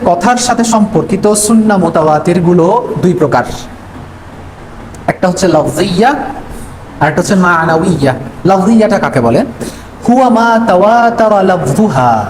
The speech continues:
ওয়া মানা, যে সুন্নাহর লফজ, লফজ মানে কি? ওয়ার্ডসগুলো,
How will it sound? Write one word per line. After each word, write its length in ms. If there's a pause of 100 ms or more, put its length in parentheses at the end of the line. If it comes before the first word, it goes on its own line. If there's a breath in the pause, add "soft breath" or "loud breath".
(2000)
ওয়া 120
মানা, 440 (2500)
যে 200 (580)
সুন্নাহর 640 (440)
লফজ, 320 (100)
লফজ 220
মানে 160
কি? 120
ওয়ার্ডসগুলো, 600